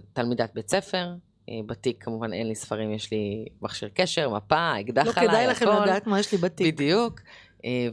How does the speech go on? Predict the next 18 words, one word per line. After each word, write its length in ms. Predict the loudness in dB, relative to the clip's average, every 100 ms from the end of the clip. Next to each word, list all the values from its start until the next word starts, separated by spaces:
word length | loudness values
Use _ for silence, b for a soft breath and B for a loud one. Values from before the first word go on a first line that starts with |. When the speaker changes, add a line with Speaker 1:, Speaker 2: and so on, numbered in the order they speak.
| 0
Speaker 1:
והוא 140 | 2
נותן 240 | 2 2
לי 60 | 0
משימה, 360 | -2 -2 0 0
הוא 80 |
אומר 120 | 2 2
לי, 220 | 0 -4 -4
אה, 200 | -2 -2 0
"כנסי 380 | -2 -2 0 0
למאפייה", 680 | 2 0 -2 -4 -2 -2 -2
הייתה 200 | -4 -4
שם 160 | -2
מאפיית 360 | -2 -2 -2 -4 -4
אנג'ל 340 | -4 -2 -6
ענקית 600 | -6 -8 -6 -8 -8 -14 -6
ברחוב 440 | -6 -4 -2 0
הזה. 160 | 0 -4 -6 B B B B B B _ -2
אה, 540 | 0 2 2 2 0